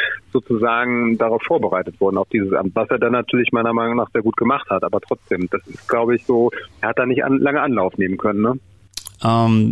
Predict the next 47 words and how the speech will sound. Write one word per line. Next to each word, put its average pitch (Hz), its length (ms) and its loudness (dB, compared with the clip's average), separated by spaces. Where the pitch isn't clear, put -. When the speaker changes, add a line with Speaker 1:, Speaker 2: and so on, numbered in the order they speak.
Speaker 2:
und 107 340 0
was 117 340 -2
noch 123 160 0
hinzukommt, 123 840 0
im 104 320 2
letzten 104 380 0
Jahr 101 160 2
gab's 101 220 -2
ja 104 80 2
diese 101 220 2
kuriose 107 540 2
Verletzung, 107 440 0
die 87 100 0
sie, 90 280 2
die 104 140 0
er 95 80 2
sich 92 240 0
in 107 80 4
der 92 160 4
Geschäftsstelle 98 640 0
Speaker 1:
Ja, 95 80 2
ja, 98 80 -2
Speaker 2:
zugezogen 120 720 2
Speaker 1:
genau. 127 100 2
Speaker 2:
hat, 127 160 0
als 113 200 0
er 117 80 4
sich 110 280 0
beim, 104 480 4
ähm, 98 380 2
kumpelhaften 127 540 2
Bodycheck 127 480 2
Speaker 1:
Umarmung, 117 220 0
ne? 131 120 -2
Speaker 2:
Ja, 139 480 0
Speaker 1:
Ja. 165 320 0
Speaker 2:
ja, - 100 2
irgendwie 143 480 2
eine, 131 260 2
eine, 131 160 4
eine 131 260 4
Wirbelsäulenverletzung 104 920 2
zugezogen 117 500 2
hat. 131 160 0
Speaker 1:
Ja. 110 160 0
Speaker 2:
Und, 120 240 0
äh, 113 300 2